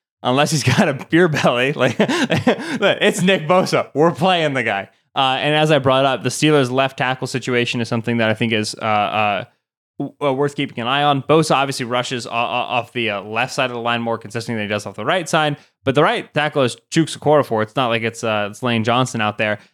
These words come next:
The tackle situation is a weak point for the Steelers. Uh, Kenny Pickett has good mobility as a quarterback. He doesn't have great mobility as a quarterback, and Nick Bosa's, uh, just got the big contract. I think the, uh, "back with my buddies, back playing football, happy to be wearing Niners colors, making thirty-four million boost" is a real thing.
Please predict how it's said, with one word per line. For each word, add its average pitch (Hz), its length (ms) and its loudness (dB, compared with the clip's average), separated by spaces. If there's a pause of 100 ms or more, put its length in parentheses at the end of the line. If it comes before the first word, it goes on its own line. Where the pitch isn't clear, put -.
The 123 80 -4
tackle 147 340 -4
situation 131 520 -2
is 117 100 -2
a 110 60 0
weak 113 240 -4
point 117 280 -2
for 117 80 -10
the 107 60 -10
Steelers. 107 500 -2 (220)
Uh, 110 160 0 (160)
Kenny 139 240 -2
Pickett 139 360 -2
has 113 220 -4
good 123 220 0
mobility 143 400 2
as 135 80 -2
a 139 40 -6
quarterback. 151 400 -2
He 127 60 -6
doesn't 117 160 -6
have 104 160 -8
great 120 280 -2
mobility 151 360 0
as 135 80 -2
a 127 40 -6
quarterback, 139 520 0 (240)
and 120 160 -2
Nick 143 160 0
Bosa's, 131 480 0
uh, 113 320 0 (140)
just - 160 -6
got 120 180 0
the 120 60 -12
big 117 180 -4
contract. 110 540 -2
I 107 40 -6
think 110 180 -8
the, 113 180 0
uh, 110 160 2 (280)
"back 139 240 0
with 143 160 2
my 135 160 4
buddies, 131 460 2
back 127 300 -2
playing 127 220 2
football, 123 360 2
happy 127 240 -2
to 123 60 -4
be 123 100 0
wearing 123 300 4
Niners 120 320 0
colors, 120 340 0
making 120 240 -2
thirty-four 117 320 -2
million 117 380 2
boost" 117 260 -2
is 107 100 -6
a 107 60 -6
real 107 220 0
thing. 104 300 -4